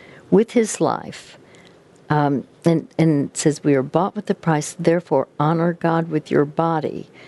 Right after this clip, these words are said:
So your body is not your own. That's the actual scripture. Your body is not your own. You've been bought with the price, therefore honor God with your body. So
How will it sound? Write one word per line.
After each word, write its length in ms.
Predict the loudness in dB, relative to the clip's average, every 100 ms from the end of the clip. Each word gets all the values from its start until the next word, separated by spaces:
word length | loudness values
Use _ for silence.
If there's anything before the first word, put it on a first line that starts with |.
| -20 -20 -10
So 380 | -2 0 0 0
your 120 | -2
body 380 | 0 0 2 0
is 200 | 0 0
not 200 | 0 0
your 240 | -2 0
own. 360 | 0 0 0 0
That's 280 | 0 -4 -14 -14
the 180 | -6 -6 0
actual 340 | -2 -2 -8 -10
scripture. 440 | -6 -6 -6 -10 -12 -18 -4
Your 140 | 0 0
body 520 | 2 0 2 0 0
is 200 | -4 -2
not 220 | -2 -2 0
your 240 | 0 0
own. 400 | -2 -2 -6 -10 -14 -20 -20 -20 -20 -20 -20 _ 0
You've 200 | 0 2
been 160 | -2 0
bought 320 | 0 -2 -2
with 120 | -8
the 100 | -8
price, 640 | -4 -4 -2 -4 -8 -10 -12 -20 -20 -20 -20 -20 -20 -2
therefore 400 | -2 0 -2 -2 -2
honor 320 | 0 -2 -2
God 340 | -2 0 -2 -4
with 160 | -6
your 80 | -6
body. 500 | -4 -2 -2 -4 -8
So 360 | -4 2 2